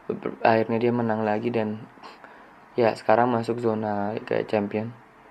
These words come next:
Kita lihat, semoga Real Sociedad dengan, iya, salah satu, kalau kemarin,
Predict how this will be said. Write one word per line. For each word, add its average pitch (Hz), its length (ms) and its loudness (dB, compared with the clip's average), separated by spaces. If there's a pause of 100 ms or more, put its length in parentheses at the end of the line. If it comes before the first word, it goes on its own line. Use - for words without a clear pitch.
(1200)
Kita - 320 2
lihat, 110 320 2
semoga 117 560 0
Real 110 160 4
Sociedad 117 560 -2
dengan, 117 400 -6
iya, 139 240 4
salah 113 320 0
satu, - 320 -4
kalau 117 240 4
kemarin, 117 400 0